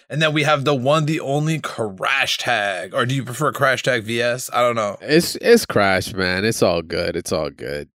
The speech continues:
Speaker 2: That's, that's what I'll go by, man. The less syllables, the, the better for everybody. I like to, I like to make sure
Speaker 1: Oh,
Speaker 2: everybody's
Speaker 1: yeah.
Speaker 2: cool. Don't wanna take too much of a breath.
Speaker 1: People don't even say Exo Matt for me. Exactly. It's always Matt. You know, it's, it's easy,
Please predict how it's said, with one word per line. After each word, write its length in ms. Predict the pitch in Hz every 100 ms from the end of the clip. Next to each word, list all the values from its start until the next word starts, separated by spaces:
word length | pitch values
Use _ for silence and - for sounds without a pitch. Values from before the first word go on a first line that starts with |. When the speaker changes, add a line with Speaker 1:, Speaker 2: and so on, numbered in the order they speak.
| _ -
Speaker 2:
That's, 240 | 98 -
that's 200 | 104 98
what 100 | 104
I'll 100 | 95
go 180 | 87 87
by, 220 | 85 92
man. 240 | 107 117 127
The 160 | 123
less 200 | 135 139
syllables, 640 | - 147 131 127 131 120
the, 140 | 104 110
the 260 | 90 87
better 320 | 98 104 98 85
for 140 | 90
everybody. 420 | 85 80 80 78
I 60 | 85
like 240 | 87 80
to, 100 | -
I 60 | 76
like 160 | 87
to 100 | -
make 100 | 82
sure 100 | 131
Speaker 1:
Oh, 20 | 123
Speaker 2:
everybody's 260 | 104 101
Speaker 1:
yeah. 80 | 95
Speaker 2:
cool. 100 | 85
Don't 160 | 90 87
wanna 120 | 85
take 260 | - 85 -
too 100 | -
much 220 | 87 87
of 60 | 82
a 60 |
breath. 300 | 78 76 - - - _ _ _ _ _ _ _
Speaker 1:
People 200 | 180 196
don't 180 | 185 175
even 120 | 151
say 140 | 143
Exo 280 | 131 127 139
Matt 200 | 117 107
for 60 | 107
me. 200 | 107 101
Exactly. 480 | 104 117 117 - 107
It's 140 | 104
always 200 | 127 117
Matt. 380 | 113 113 117 117
You 80 | 117
know, 240 | 113 110 107
it's, 200 | 107 -
it's 220 | 110 -
easy, 560 | 135 131 120 127 123